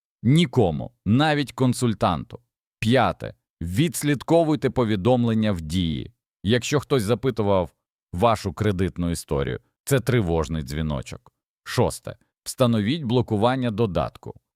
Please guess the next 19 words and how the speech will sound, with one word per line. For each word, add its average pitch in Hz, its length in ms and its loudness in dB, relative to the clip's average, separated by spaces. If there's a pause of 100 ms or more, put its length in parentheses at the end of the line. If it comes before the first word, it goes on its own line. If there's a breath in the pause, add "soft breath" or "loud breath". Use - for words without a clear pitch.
пін-код, 110 580 0
біометрію, 85 840 -2 (640)
будь-що. 107 580 -2 (680)
Сьоме. 76 440 -2 (360)
Не 127 140 2
користуйтесь 160 600 0
чужими 127 420 2
мережами 107 520 2
Wi-Fi, 85 540 0 (360)
якщо 127 320 0
плануєте 117 420 0
передавати 95 560 0
документи. 80 640 -6 (400)
І 139 120 2
найголовніше, 143 760 0 (340)
пам'ятайте, 131 720 2
прямо 107 340 0
зараз 87 300 0
шахраї 113 600 -2